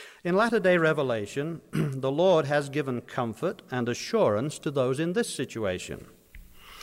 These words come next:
"Fear not, little flock, do good. Let earth and hell combi-, combine against you.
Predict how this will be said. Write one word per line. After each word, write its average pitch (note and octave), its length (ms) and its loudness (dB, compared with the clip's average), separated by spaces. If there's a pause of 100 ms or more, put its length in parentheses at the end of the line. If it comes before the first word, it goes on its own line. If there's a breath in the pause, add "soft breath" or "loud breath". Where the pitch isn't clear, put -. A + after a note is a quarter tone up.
(480 loud breath)
"Fear A#3 380 2
not, C3 440 -2
little B2 340 -6
flock, C3 480 -2 (180)
do D#3 200 4
good. G#2+ 460 -6 (400)
Let A#2 180 -6
earth F#3+ 340 4
and F#3+ 120 0
hell E3+ 320 0
combi-, D#3 480 0
combine D#3 500 0
against C3+ 460 -2
you. D#2+ 300 -10